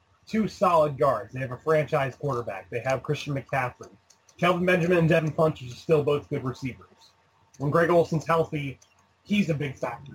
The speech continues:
too. It's like, somebody needs to make that work, but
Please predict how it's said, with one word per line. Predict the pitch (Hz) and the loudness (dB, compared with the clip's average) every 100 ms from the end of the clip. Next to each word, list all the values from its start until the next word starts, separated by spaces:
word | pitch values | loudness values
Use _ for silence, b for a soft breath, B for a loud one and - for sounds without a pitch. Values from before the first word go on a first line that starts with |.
| - | -14
too. | 135 - | -12 -12
It's | - | -8
like, | 135 123 - _ | -6 -6 -8 _
somebody | - - 294 262 233 202 180 | -12 2 4 6 6 4 4
needs | 170 160 | 0 -6
to | - | -6
make | 147 131 | -6 -6
that | - 113 | -10 -12
work, | 117 - - - - | -12 -16 -18 -20 -8
but | 156 135 131 | -4 -2 -4